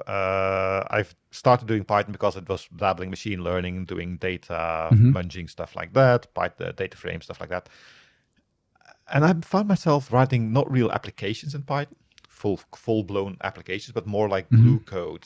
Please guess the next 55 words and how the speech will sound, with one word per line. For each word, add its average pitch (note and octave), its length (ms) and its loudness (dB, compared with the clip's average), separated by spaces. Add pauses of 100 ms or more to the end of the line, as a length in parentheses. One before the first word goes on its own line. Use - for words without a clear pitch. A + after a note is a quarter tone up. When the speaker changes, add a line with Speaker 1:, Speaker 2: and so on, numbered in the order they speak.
Speaker 1:
things G#2 220 -10
that G2+ 160 -8
are G2 100 -4
put - 220 -6
in A2+ 180 -4
between G2+ 560 -8
a G2 100 -10
certain G2 320 -6
production F#2 460 -8
pipeline F#2 600 -6
that E2+ 180 -8
takes G#2+ 320 -10
in F#2+ 140 -8
data, F#2+ 640 -6 (200)
a - 60 -20
different F#2 340 -14
Python F2+ 280 -8
script F#2+ 380 -6
does E2+ 200 -8
the - 80 -16
munging, G#2+ 580 -4
aggregation, F2+ 680 -8
filtering, F#2+ 420 -12
whatever, F#2 360 -4
and F2 80 -6
then F2+ 100 -6
pushes G#2 320 -12
back F#2 240 -8
to F#2+ 80 -18
the E2+ 80 -20
next F#2 200 -12
step. - 280 -16
Speaker 2:
Yeah. F2+ 280 4
Speaker 1:
So - 120 -6
I G2+ 60 0
see B2 140 -8
it A2+ 60 -6
a G2 40 -8
lot A#2 180 2
as B2 140 0
a, G2 160 -2
a F#2 80 -4
real A2 180 -8
scripting A2+ 460 -8
language. C#2 480 -12 (340)
Now, F#2 100 -4
on G#2 60 -4
the A2 60 0
other C#3 160 0
hand, F2+ 320 -10
it G2+ 180 -8
Speaker 2:
Sure. G2+ 100 8
Speaker 1:
is G2 140 4
possible - 360 -6
to G#2 120 -6